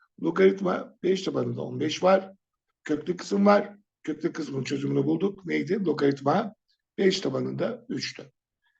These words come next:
Şimdi size ne kural vermiştim? İkincisi bölümün kuralı. Bakın logaritma A tabanında B eksi logaritma A tabanında C'yi biz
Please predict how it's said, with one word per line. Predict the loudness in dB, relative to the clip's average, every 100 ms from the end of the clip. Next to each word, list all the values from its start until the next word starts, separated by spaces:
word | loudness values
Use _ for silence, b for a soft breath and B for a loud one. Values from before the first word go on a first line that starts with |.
| _ -8
Şimdi | -2 4 4 4 -2 _ _ _
size | -4 0 4
ne | 4
kural | 6 6 6
vermiştim? | 4 0 -4 -6
İkincisi | -6 -6 -4 2
bölümün | 2 2 0
kuralı. | 4 2 2 -4 _
Bakın | -6 -2 -2 -4 _ b b b b -2
logaritma | 4 4 4 0 0 -2 0
A | 2 2
tabanında | 0 0 0
B | 0
eksi | -2 -4 -8 -8
logaritma | -4 -4 -2 0
A | 0
tabanında | 0 -4 -4 0
C'yi | 2 4 4
biz | 2 0